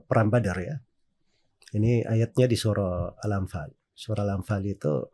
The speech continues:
bercerita tentang perang Badar. Allah Subhanahu wa taala berfirman kepada Nabi,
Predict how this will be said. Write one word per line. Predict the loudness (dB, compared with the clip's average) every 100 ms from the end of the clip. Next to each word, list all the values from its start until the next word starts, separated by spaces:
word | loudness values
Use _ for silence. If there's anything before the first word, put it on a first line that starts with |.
| _ _ _ _ _
bercerita | -6 -4 2 4 4 2
tentang | 0 0 -2
perang | -2 -4
Badar. | -4 -6 -10 -14 -20 _ _ _ _ _ _ -20 -20 _ _ -2
Allah | 2 4
Subhanahu | 2 0 0 2 2 0
wa | -2
taala | -2 -2
berfirman | -4 0 2 4 2
kepada | 0 -4 -4
Nabi, | -2 -2